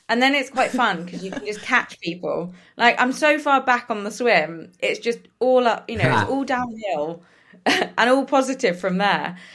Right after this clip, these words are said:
Speaker 1: So, um, yeah, I hated the swim, but the bike, I did like, apart from the fact that I was just so terrified of getting a puncture 'cause I knew I wouldn't be able to do anything about it.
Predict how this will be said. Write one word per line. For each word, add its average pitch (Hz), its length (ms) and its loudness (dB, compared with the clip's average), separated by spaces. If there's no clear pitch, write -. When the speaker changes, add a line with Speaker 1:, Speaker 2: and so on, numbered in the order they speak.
Speaker 1:
So, 240 320 4
um, 226 640 2
yeah, 214 140 4
I 208 80 6
hated 226 300 -2
the - 60 -14
swim, 190 360 -2
but - 400 -4
the 208 80 -6
bike, 233 520 2
I 226 100 2
did 226 180 -2
like, 196 280 2
apart 226 300 2
from 226 100 -10
the 214 60 -12
fact - 240 -2
that 196 100 -6
I 196 100 2
was 185 140 -8
just 185 200 -14
so 226 180 0
terrified 208 460 -4
of 185 80 -6
getting 185 240 -12
a 180 60 -4
puncture 180 380 -8
'cause - 120 -14
I 175 80 -4
knew 180 240 -4
I 165 80 -4
wouldn't 165 200 -8
be 175 60 -4
able 165 160 -6
to - 80 -20
do - 120 -8
anything 170 360 -8
about 165 340 -4
it. - 460 -6